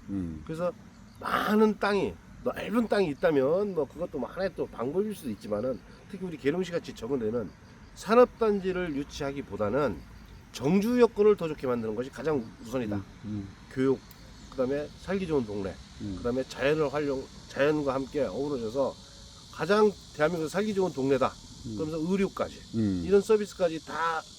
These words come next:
Speaker 2: 포괄적으로
Speaker 1: 음.
Speaker 2: 잘 만들다 보면 오히려 인구가 늘지.
Speaker 1: 오케이.
Speaker 2: 산업단지는 그렇게 인구 늘리는 데는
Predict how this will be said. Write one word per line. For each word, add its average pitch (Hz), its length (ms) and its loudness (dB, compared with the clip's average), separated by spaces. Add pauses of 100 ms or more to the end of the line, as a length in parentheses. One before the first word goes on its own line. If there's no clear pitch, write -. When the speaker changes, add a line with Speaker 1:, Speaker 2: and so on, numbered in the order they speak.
(320)
Speaker 2:
포괄적으로 185 580 0
Speaker 1:
음. 101 340 -4 (200)
Speaker 2:
잘 147 160 0
만들다 143 340 2
보면 120 260 0 (280)
오히려 175 240 2
인구가 170 340 0
늘지. 123 380 -2 (200)
Speaker 1:
오케이. 87 520 -6
Speaker 2:
산업단지는 202 1040 4 (140)
그렇게 151 300 -4
인구 175 460 0 (120)
늘리는 156 320 0
데는 147 200 2